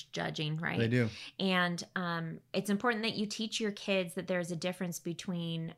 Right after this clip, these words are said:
Speaker 1: people who are in the church and people who are outside of the church, and
Speaker 2: That's
Speaker 1: that
Speaker 2: right.
Speaker 1: we're not to judge people who are outside the church. We're to have compassion on 'em, actually. So
Speaker 2: Yeah.
Speaker 1: in the circumstance where the kid who's not a Christian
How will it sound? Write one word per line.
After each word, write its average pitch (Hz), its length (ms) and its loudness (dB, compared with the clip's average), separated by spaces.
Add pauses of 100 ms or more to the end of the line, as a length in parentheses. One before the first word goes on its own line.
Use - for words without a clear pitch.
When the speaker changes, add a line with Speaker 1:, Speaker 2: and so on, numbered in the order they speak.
Speaker 1:
people 175 240 -6
who 185 100 -2
are 160 60 0
in 185 140 -2
the 180 60 -4
church 190 260 -4
and 190 80 -2
people 190 200 -2
who 185 60 0
are - 120 0
outside 180 400 0
of 180 80 0
the 175 80 0
church, 170 380 -4
and 120 100 4
Speaker 2:
That's 165 80 4
Speaker 1:
that 113 60 4
Speaker 2:
right. 113 80 4
Speaker 1:
we're 180 80 4
not 165 340 0
to 196 80 -4
judge 175 380 0
people 175 260 -4
who 175 60 -4
are 170 100 0
outside 160 340 -2
the 156 60 -4
church. 160 260 -4
We're 190 100 0
to 196 60 0
have 196 180 2
compassion 170 500 -2
on 156 100 0
'em, 151 120 -2
actually. 147 400 -4
So - 240 2
Speaker 2:
Yeah. 113 100 6 (520)
Speaker 1:
in 220 160 4
the 220 80 4
circumstance 214 640 0
where 185 140 4
the 175 140 0
kid 185 260 2
who's 175 240 -2
not 170 160 2
a 165 40 -4
Christian 170 560 -2